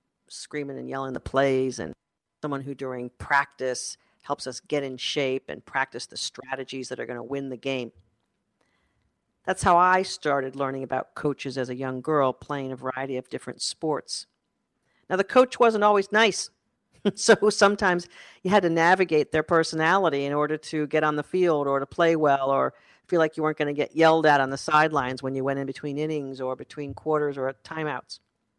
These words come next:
So how we identify with coaches could come from some of that background as a young person playing sports.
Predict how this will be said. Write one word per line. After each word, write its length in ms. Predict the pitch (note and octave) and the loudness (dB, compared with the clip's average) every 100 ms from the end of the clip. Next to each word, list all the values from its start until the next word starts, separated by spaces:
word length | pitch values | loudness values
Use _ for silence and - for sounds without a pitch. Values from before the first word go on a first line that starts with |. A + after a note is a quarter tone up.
| _ _ _ _ _ _ _ _ _ _ _ | _ _ _ _ _ _ _ _ _ _ _
So 200 | - A3+ | 4 4
how 240 | A3+ C#4+ | 6 4
we 340 | C4+ A#3+ A3+ G#3+ | 4 2 2 2
identify 640 | F3+ F3+ F#3+ G#3 G3 D3+ D3 | 2 4 4 2 0 0 0
with 300 | D3+ D3 - | -2 -4 -2
coaches 500 | G3+ G#3+ - D3+ C#3 | 2 2 0 -4 -4
could 280 | - F3 - | -6 -6 -6
come 240 | F#3 F3+ | -8 -8
from 300 | - D#3+ D3 | -6 -6 -6
some 220 | - D#3 | -6 -6
of 160 | C#3+ C#3 | -6 -4
that 260 | C#3+ C3+ - | -4 -4 -2
background 600 | D#3+ - D3+ C3+ C3+ - _ | -4 -2 -6 -6 -8 -12 _
as 300 | D3+ C#3+ C3+ | -6 -4 -6
a 60 | C#3 | -8
young 240 | D3+ G#3 | -6 -6
person 520 | G#3+ C#3+ C3 - C#3 - | -8 -10 -10 -12 -16 -14
playing 260 | D3+ C#3+ | -12 -12
sports. 560 | - - A#3+ D3+ - | -12 -4 -2 -2 -6